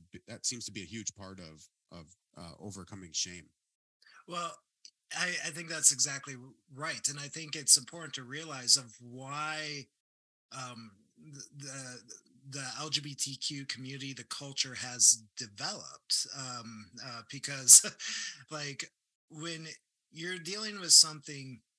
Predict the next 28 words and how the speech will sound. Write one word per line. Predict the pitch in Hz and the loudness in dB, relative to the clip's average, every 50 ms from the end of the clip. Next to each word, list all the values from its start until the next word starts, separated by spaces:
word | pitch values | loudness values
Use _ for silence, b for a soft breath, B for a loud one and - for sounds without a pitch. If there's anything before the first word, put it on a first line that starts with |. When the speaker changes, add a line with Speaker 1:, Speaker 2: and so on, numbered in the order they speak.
| _ _ _ _ _ _ _ _ _ _ _ - 139 | _ _ _ _ _ _ _ _ _ _ _ -20 -14
Speaker 2:
where | 143 156 156 | -10 -8 -6
you | 156 147 147 | -4 -4 -6
feel | 139 - 160 170 175 | -6 -6 -8 -8 -8
rejected | 165 160 151 143 151 147 143 - 156 135 | -8 -4 -2 -2 -2 -4 -6 -10 -14 -12
by | 120 127 123 123 123 | -10 -8 -8 -8 -8
God | 113 113 110 107 107 107 107 113 117 117 - _ _ - 131 | -8 -8 -8 -6 -6 -6 -8 -10 -12 -16 -18 _ _ -8 -8
and | 139 139 147 | -8 -6 -6
by | 135 139 131 131 131 131 131 123 123 123 - - - 131 | -6 -6 -6 -4 -6 -6 -6 -8 -10 -12 -14 -16 -18 -14
the | 123 131 120 113 - - - | -12 -12 -12 -12 -10 -10 -10
community, | - 143 135 139 139 139 135 131 127 135 131 131 127 127 | -8 -8 -8 -10 -8 -8 -10 -8 -8 -8 -6 -6 -8 -8
the | 113 127 | -10 -12
religious | 117 123 123 127 135 - - 135 131 - | -12 -10 -8 -6 -2 0 4 8 10 10
community | - - 127 127 123 123 123 123 127 123 | 10 8 4 -6 -8 -8 -8 -8 -10 -8
that | 113 123 120 113 | -6 -6 -6 -6
you | 120 113 | -8 -10
grew | 107 120 123 120 | -14 -14 -12 -12
up | 110 110 - - - 117 117 117 117 | -12 -12 -14 -14 -14 -10 -8 -6 -8
in, | 110 110 110 - - - | -8 -8 -10 -14 -14 -12
and, | 127 127 123 120 120 120 117 117 117 117 117 110 117 | -10 -8 -6 -6 -6 -6 -6 -8 -10 -10 -10 -10 -8
uh, | 117 113 110 107 104 101 - - - - - - - - - - _ _ - 123 | -8 -8 -8 -8 -10 -10 -14 -18 -20 -18 -18 -18 -20 -20 -20 -20 _ _ -12 -10
um, | 120 117 110 107 104 98 104 101 95 92 87 _ _ _ _ _ _ _ - | -8 -8 -8 -10 -12 -14 -16 -18 -20 -20 -20 _ _ _ _ _ _ _ -8
and | - 139 135 135 131 127 127 120 117 110 104 - - - - _ _ _ _ 113 135 | -6 -4 -4 -4 -6 -8 -10 -12 -10 -4 0 0 0 0 -2 _ _ _ _ -20 -18
your | 127 127 131 135 135 | -16 -12 -12 -12 -10
family, | - - - 147 156 180 175 165 131 117 104 101 104 120 139 127 | -10 -8 -6 -4 -4 -4 -4 -6 -8 -10 -10 -10 -10 -12 -12 -10
like, | 131 135 131 127 - | -10 -8 -8 -6 -6
if | 139 135 113 - 139 - - | -8 -8 -8 -12 -14 -14 -12
of | 143 151 156 165 170 156 139 - - _ _ _ _ _ - | -10 -8 -8 -8 -8 -10 -12 -16 -18 _ _ _ _ _ -12
if | 131 135 135 131 117 - - | -10 -8 -8 -8 -8 -10 -12